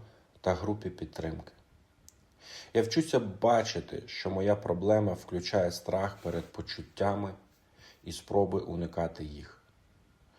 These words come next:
Тож у безпечному середовищі, серед людей, які мають подібні труднощі, я вчуся приймати свої почуття і конструктивно з ними працювати.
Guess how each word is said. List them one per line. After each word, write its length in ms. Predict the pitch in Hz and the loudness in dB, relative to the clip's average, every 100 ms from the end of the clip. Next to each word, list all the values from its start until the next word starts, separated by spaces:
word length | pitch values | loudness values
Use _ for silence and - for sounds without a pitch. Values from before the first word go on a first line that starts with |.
| - - _ | -20 -20 _
Тож 260 | 120 - - | 0 0 0
у 60 | 104 | -2
безпечному 720 | 107 104 - 139 - 123 120 | -2 -4 -2 -2 -2 -4 -4
середовищі, 840 | - 117 117 120 123 101 90 - | -2 -2 0 2 2 2 -2 -10
серед 420 | - - 104 101 | -8 0 2 2
людей, 440 | 101 107 117 113 95 | 2 0 2 2 0
які 260 | 90 - | -2 -2
мають 520 | 101 101 104 95 82 - | -2 2 2 0 -2 -4
подібні 500 | 90 92 98 85 80 | -4 -2 -2 -2 -6
труднощі, 680 | - 110 110 110 - 127 - _ _ _ _ - - | -4 -4 -4 -8 -10 -14 -20 _ _ _ _ -20 -8
я 80 | - | -2
вчуся 420 | 123 - 170 - | -2 2 2 2
приймати 720 | 131 - 120 120 117 110 104 87 | 0 2 2 2 2 0 -2 -6
свої 340 | - 98 104 | -4 -2 -2
почуття 840 | 101 101 - 87 - 101 104 107 - _ - - | -2 -6 -4 -6 -2 0 0 -2 -12 _ -20 -14
і 100 | - | -10
конструктивно 840 | 107 117 110 - - - 117 110 107 | -2 0 0 -4 -8 -4 -2 0 0
з 60 | 90 | 0
ними 260 | 92 90 | -2 -2
працювати. 680 | 85 87 - 85 78 71 - | -4 -8 -8 -6 -6 -6 -12